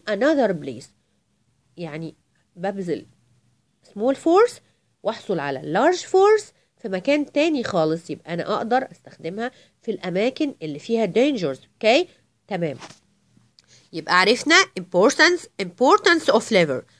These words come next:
ايه ال importance of levers؟ Number one, increasing force. Number two, increasing distance. Number three, increasing speed. يبقى بعملها يا اما اضاعف القوة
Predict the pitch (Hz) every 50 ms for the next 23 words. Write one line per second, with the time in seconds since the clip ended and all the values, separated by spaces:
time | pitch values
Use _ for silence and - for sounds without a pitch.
0 | _ _ _ _ _ _ _ _ _ - 285 320 302 269 294 - - 277 269 269
1 | - 247 254 240 - 247 214 - 247 233 240 240 262 269 330 311 302 - _ _
2 | _ 196 226 240 262 262 254 262 254 240 220 185 175 - 180 190 190 185 - 240
3 | 202 220 233 233 233 226 226 - - 269 233 226 190 165 - - - _ _ _
4 | _ - 165 170 175 196 190 190 269 269 254 220 - - 160 151 - - 156 170
5 | 214 233 262 302 311 285 262 339 427 415 - - 427 440 440 - - 339 349 330
6 | 330 302 - - 269 233 269 285 285 233 240 214 - 202 170 185 190 196 240 262
7 | 254 - - 240 240 302 311 285 180 - _ _ _ _ _ _ _ - 170 160
8 | - 151 156 156 135 139 185 240 294 302 311 370 392 381 - - - _ - 196
9 | 226 - 254 247 196 170 160 - _ _ _ _ _ _ _ _ _ _ _ _
10 | _ _ _ _ _ _ _ - 208 202 190 233 240 226 196 143 135 - - -
11 | 180 180 - - 285 330 381 403 466